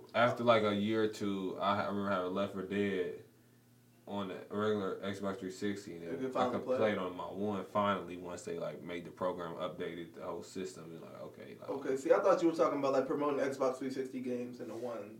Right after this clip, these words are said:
Speaker 2: that's been announced.
Speaker 1: Nah, they did that too, but that's what I'm saying. Like, you, they had G T A for the three, they had G T A four for the three sixty 'cause I had it on the three sixty.
Speaker 2: And then they had it for
Speaker 1: Then
Speaker 2: the
Speaker 1: we
Speaker 2: One.
Speaker 1: ended up getting the One, then I ended up getting it. Like, all right, fuck it, well, now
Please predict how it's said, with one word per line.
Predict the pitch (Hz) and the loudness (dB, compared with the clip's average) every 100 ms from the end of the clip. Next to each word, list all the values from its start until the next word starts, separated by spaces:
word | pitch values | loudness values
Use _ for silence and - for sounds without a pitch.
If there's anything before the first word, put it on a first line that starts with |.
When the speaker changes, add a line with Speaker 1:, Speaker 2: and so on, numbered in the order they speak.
| - | -12
Speaker 2:
that's | 127 123 | -8 -8
been | 120 120 117 110 | -6 -4 -4 -4
announced. | 113 113 - - - - - - - - | -6 -8 -12 -18 -20 -20 -20 -20 -16 -2
Speaker 1:
Nah, | 117 135 131 127 | 8 12 12 12
they | 143 | 10
did | 135 131 | 8 6
that | 113 - | 6 4
too, | 123 107 95 92 | 2 0 0 -2
but | 92 87 80 | 0 0 0
that's | 98 | -2
what | 98 | -2
I'm | 92 | -2
saying. | 92 | -2
Like, | 90 87 | 0 0
you, | 113 113 | 2 4
they | 113 | 8
had | 120 98 95 | 8 6 2
G | 107 | -2
T | 107 107 101 | 0 2 2
A | 101 | 2
for | 90 92 | 0 -2
the | 90 | -2
three, | 104 95 - - | -2 -2 -4 -2
they | 107 | 2
had | 110 | 2
G | 107 | 2
T | 110 110 | 2 2
A | 101 | 2
four | 107 104 92 | 2 2 2
for | - 95 92 | -2 -2 -2
the | 82 | -2
three | 104 98 | -2 -2
sixty | - 113 - 117 107 | 0 -2 -2 -4 -4
'cause | 101 | 0
I | 95 | 2
had | 98 98 95 | 2 2 0
it | |
on | 90 92 | -4 -4
the | |
three | 98 92 | -4 -4
sixty. | - 95 - 82 | -2 -6 -6 -6
Speaker 2:
And | 123 | -4
then | 123 | -2
they | 123 | 0
had | 120 | 0
it | 120 | 2
for | 120 | 4
Speaker 1:
Then | 120 | 6
Speaker 2:
the | |
Speaker 1:
we | 117 | 6
Speaker 2:
One. | 110 | 4
Speaker 1:
ended | |
up | 101 | 4
getting | 107 98 | 2 2
the | |
One, | 95 107 101 92 | 4 4 4 2
then | 95 | 0
I | 95 | 0
ended | 90 82 | -2 -6
up | |
getting | 85 98 92 | -2 -2 -2
it. | 85 80 | -4 -6
Like, | 80 80 | -6 -6
all | 80 | -6
right, | 76 | -8
fuck | - 85 76 | -6 -8 -8
it, | |
well, | 73 71 80 | -12 -10 -10
now | 80 76 | -10 -10